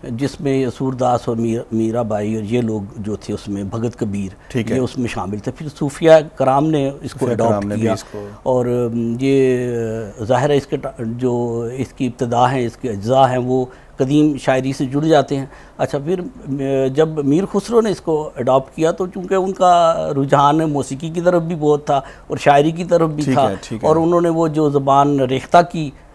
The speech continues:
Speaker 1: अम,
Speaker 2: सही।
Speaker 1: अम, एक ईजाद की थी, जिसे कहा जग-,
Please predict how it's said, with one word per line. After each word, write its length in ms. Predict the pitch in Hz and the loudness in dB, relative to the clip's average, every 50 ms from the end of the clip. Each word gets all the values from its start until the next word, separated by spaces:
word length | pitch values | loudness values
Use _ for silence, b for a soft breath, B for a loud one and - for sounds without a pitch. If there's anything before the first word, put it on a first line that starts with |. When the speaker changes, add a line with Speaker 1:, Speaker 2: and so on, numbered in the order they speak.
| b b - - - - | b b -20 -20 -4 2
Speaker 1:
अम, 520 | - 127 127 127 127 127 123 123 123 120 120 | 2 2 2 2 0 -2 -2 -2 -4 -4 -4
Speaker 2:
सही। 240 | 123 - 113 107 135 | -2 0 0 0 0
Speaker 1:
अम, 380 | 135 131 127 120 127 123 131 131 | -2 -4 -6 -4 -6 -6 -6 -8
एक 460 | 131 139 131 131 143 151 143 131 - - | -10 -10 -10 -10 -2 -2 -2 -2 0 -2
ईजाद 480 | 131 123 120 123 120 131 131 139 139 139 | -2 -2 -2 2 4 6 6 6 4 2
की 160 | - 151 143 | -2 -6 -4
थी, 140 | - 147 139 | -4 -6 -4
जिसे 220 | 131 127 123 135 | -4 -4 -4 -4
कहा 240 | - - 139 127 127 | 0 2 2 2 2
जग-, 240 | 127 127 127 131 | 0 -2 -4 -6